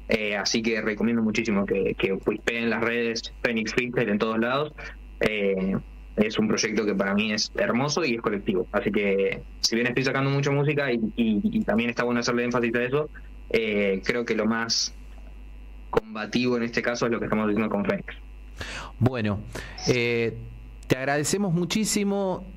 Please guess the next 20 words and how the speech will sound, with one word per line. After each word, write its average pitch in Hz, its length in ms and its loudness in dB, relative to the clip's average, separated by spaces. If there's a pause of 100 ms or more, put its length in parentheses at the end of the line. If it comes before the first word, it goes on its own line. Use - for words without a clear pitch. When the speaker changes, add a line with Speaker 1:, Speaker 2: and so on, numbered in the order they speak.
(180)
Speaker 2:
desde 131 240 2
acá, 139 220 2
desde 123 680 4
la 123 140 2
Radio 147 320 2
de 127 100 4
las 123 160 2
Madres, 139 680 2
este, 104 800 2 (920)
gracias 123 420 0
por, 98 520 4
por 95 160 2
mantener 107 500 2
viva 113 240 4
la, 92 360 4
la 101 140 4
memoria, 147 400 2
nos 120 220 -2
emociona 113 400 2
mucho. 151 460 0